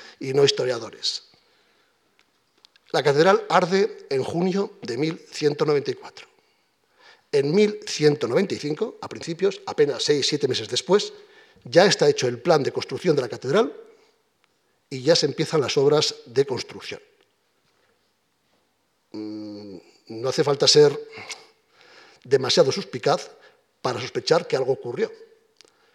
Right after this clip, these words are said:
Eh, un proyecto que se hace tan deprisa, vean qué proyecto, ¿eh? Que se ejecuta de una forma tan rápida, que estaba ya todo preparado, rentas incluidas, para construir la catedral.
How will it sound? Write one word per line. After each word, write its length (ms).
Eh, 200
un 140
proyecto 680
que 140
se 100
hace 120
tan 140
deprisa, 500
vean 260
qué 80
proyecto, 420
¿eh? 120
Que 140
se 100
ejecuta 280
de 60
una 80
forma 180
tan 180
rápida, 440
que 80
estaba 220
ya 140
todo 240
preparado, 500
rentas 460
incluidas, 600
para 340
construir 360
la 80
catedral. 460